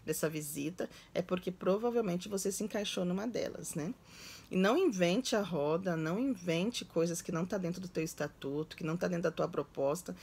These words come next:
só pra chegar naquela empresa e depois você falar que vai ter um projeto que você não tem. Não faça isso. Então, pra fazer uma apresentação, coisa muito simples. Primeiro slide,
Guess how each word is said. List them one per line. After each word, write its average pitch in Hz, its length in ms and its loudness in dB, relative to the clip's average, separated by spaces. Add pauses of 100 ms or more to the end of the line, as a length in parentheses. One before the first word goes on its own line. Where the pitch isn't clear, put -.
(220)
só 180 280 6
pra 233 140 2
chegar 202 320 2
naquela 180 320 0
empresa 165 560 -2 (460)
e - 40 -4
depois 185 260 4
você 190 200 4
falar 175 340 4
que 180 100 -4
vai 185 140 4
ter 180 120 0
um 180 80 2
projeto 170 420 0
que 202 80 -6
você 214 240 -2
não 269 180 0
tem. 180 220 -4
Não 151 240 -4
faça 226 480 -2
isso. - 400 -4 (560)
Então, 202 280 4 (280)
pra 185 100 -4
fazer 202 220 4
uma 214 60 2
apresentação, 202 580 0
coisa 240 260 2
muito 330 200 0
simples. - 600 -2 (440)
Primeiro 294 260 2
slide, 254 640 2